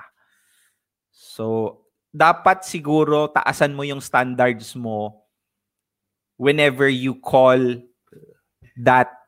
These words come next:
as the right love. Okay? Okay.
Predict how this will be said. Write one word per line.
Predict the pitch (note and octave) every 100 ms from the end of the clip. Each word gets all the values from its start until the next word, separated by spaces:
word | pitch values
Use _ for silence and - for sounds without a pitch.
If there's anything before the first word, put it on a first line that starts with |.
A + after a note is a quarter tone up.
| _ _ _ _ _
as | G#2+ -
the | A#2 G2+
right | G#2 G2 -
love. | F#2 F2 - - _ _ _ _ _ _ _ _ _ _ _ _ _ _ _ _ _ _ _ _ _ _ _ _
Okay? | - F#3+ D#3+ A3+ G3+ - _ - _ -
Okay. | - G2+ F3